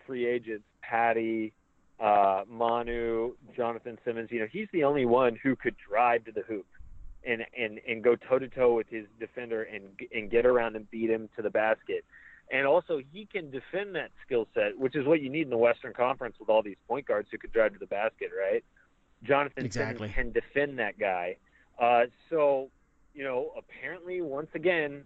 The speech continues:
Speaker 1: you know, obviously I'm not a scholar at, at Brandon Paul,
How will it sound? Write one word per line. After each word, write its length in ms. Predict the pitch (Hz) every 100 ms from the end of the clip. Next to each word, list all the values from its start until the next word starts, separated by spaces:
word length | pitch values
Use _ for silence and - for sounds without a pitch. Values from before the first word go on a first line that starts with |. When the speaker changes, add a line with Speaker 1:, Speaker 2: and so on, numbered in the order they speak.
| -
Speaker 1:
you 120 | 123
know, 120 | 113
obviously 460 | 113 127 127 139 131
I'm 140 | 127
not 180 | 131 127
a 160 | 120 107 _ - -
scholar 480 | 127 127 131 127 117
at, 120 | 110 _ _ -
at 100 | 110 - _
Brandon 380 | 117 117 143 139
Paul, 480 | 139 151 120 104